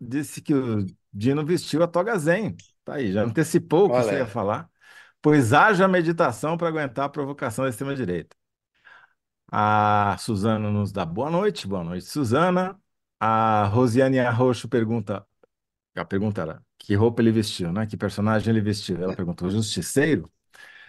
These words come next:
Speaker 1: A S-, a Célia Alexandre Silva diz que
Speaker 2: Não.
Speaker 1: Dino no S T F é desespero para os bolsominions.
Speaker 2: É, não tava
Speaker 1: A
Speaker 2: no
Speaker 1: Jurema
Speaker 2: modo Vingador, não. Não tava no modo Hulk, não. Tava no outro
Speaker 1: Não.
Speaker 2: modo.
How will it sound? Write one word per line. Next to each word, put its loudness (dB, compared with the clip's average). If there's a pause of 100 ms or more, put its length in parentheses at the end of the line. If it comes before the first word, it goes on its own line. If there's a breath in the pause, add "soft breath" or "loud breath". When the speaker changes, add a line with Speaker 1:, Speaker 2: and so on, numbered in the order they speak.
(380 loud breath)
Speaker 1:
A 0
S-, -6 (100)
a 2
Célia 6
Alexandre 4
Silva 2
diz -2
que -2
Speaker 2:
Não. 8
Speaker 1:
Dino 2
no 0
S -2
T -2
F -2
é 0
desespero 0
para -2
os -4
bolsominions. -4 (280)
Speaker 2:
É, -2
não 2
tava 6
Speaker 1:
A 6
Speaker 2:
no 8
Speaker 1:
Jurema 8
Speaker 2:
modo 4
Vingador, 2
não. -2
Não -8
tava -2
no -4
modo -4
Hulk, -6
não. -12
Tava -2
no 4
outro 0
Speaker 1:
Não. -2
Speaker 2:
modo. -4